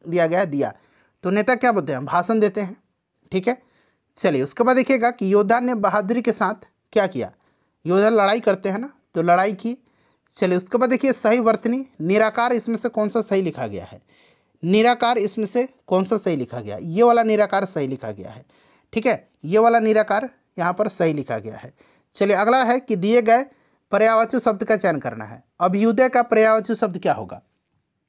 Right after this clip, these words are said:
अभ्युदय का अर्थ होता है प्रगति, उन्नति, ठीक है ना? तो यहाँ पर देखिए उन्नति दिया गया है, उन्नति का उल्टा होगा अवनति।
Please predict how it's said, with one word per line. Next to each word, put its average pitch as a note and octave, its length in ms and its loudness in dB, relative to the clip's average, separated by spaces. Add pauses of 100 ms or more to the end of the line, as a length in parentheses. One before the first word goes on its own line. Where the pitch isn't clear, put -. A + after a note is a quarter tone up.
(760)
अभ्युदय G3+ 460 2
का B3+ 120 2
अर्थ A#3+ 140 0
होता A#3+ 160 2
है A#3+ 60 4
प्रगति, G#3+ 460 0
उन्नति, F#3 500 -4 (360)
ठीक G#3 140 -4
है C4 60 2
ना? G3 120 -4 (180)
तो E3 60 -12
यहाँ F#3 180 0
पर G#3 100 -4
देखिए G#3 220 -4
उन्नति F#3+ 380 -2
दिया C#3 200 -4
गया G#2 180 -12
है, - 200 -20 (840)
उन्नति G#3+ 360 2
का C4 140 2
उल्टा A#3 300 2
होगा A3 220 2
अवनति। F3 640 -2